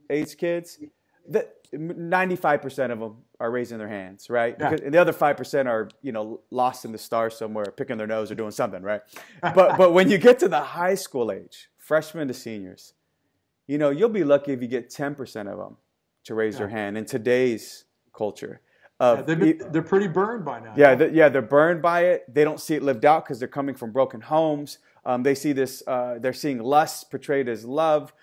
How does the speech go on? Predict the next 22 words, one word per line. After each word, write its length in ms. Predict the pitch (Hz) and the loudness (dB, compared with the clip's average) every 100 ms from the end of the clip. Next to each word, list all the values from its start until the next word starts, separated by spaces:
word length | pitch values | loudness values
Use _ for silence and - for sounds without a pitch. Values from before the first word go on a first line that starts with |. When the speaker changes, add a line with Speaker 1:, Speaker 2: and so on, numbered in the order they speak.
| _ | _
Speaker 1:
They're 100 | 131 | -6
seeing 280 | 135 151 139 | -4 -2 -4
love 360 | 120 139 151 139 | 0 4 4 4
as 120 | 127 | -2
an 80 | 123 | -4
emotion, 560 | 123 143 - 151 127 | 0 0 0 -6 -6
not 180 | 127 131 | -4 -2
as 140 | 123 113 | -2 -4
a 60 | |
decision, 540 | 113 - 143 131 135 131 | -8 -4 -4 -4 -8 -2
not 200 | 135 123 | -2 0
as 200 | 117 - | -4 -6
a, 200 | 127 - | -8 -8
a 40 | 117 | -10
decision 360 | 117 139 123 | -6 -6 -6
to 60 | 110 | -10
sacrifice. 840 | - 139 151 165 - 175 180 - _ _ _ | -4 -4 -4 -8 -10 -8 -10 -14 _ _ _
Speaker 2:
Right. 200 | - 151 | -6 -2
Speaker 1:
And, 260 | 151 143 131 - | 0 -2 -6 -8
and 140 | 160 160 | -4 -4
I 80 | 143 | -4
think, 480 | - 226 254 - | -2 -2 -2 -10